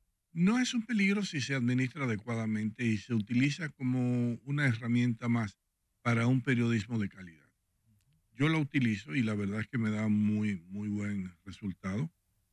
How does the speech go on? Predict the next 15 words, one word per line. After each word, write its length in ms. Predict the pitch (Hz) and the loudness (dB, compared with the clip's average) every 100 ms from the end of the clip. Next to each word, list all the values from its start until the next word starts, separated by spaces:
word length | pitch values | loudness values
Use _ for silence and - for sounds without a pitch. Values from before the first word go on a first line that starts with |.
| _ - | _ -10
Eh, 580 | 107 104 104 104 104 107 | -2 0 2 2 2 2
nosotros 460 | 107 - 117 120 | 0 -4 0 4
la 120 | 117 101 | 4 2
tenemos, 500 | 120 117 123 135 117 | 2 4 4 2 0
tenemos 520 | 110 110 117 107 - | 0 2 4 2 -2
un, 340 | 104 104 101 98 | -16 -14 -14 -4
un 280 | 113 113 104 | 4 4 4
robot 400 | 117 113 127 - | 2 2 2 -2
que 300 | 120 98 92 - - | -4 -4 -4 -14 -4
selecciona 520 | 113 104 90 127 120 | -2 0 0 2 4
las 120 | 110 110 | 4 4
noticias 380 | 101 - 101 | 0 -4 -2
internacionales 720 | 117 101 110 104 - 110 107 107 | -2 0 0 -2 -2 -2 0 0
más 240 | 113 92 | 0 -2
importantes 720 | 110 98 113 - 120 113 151 | -8 -6 -6 0 2 2 -4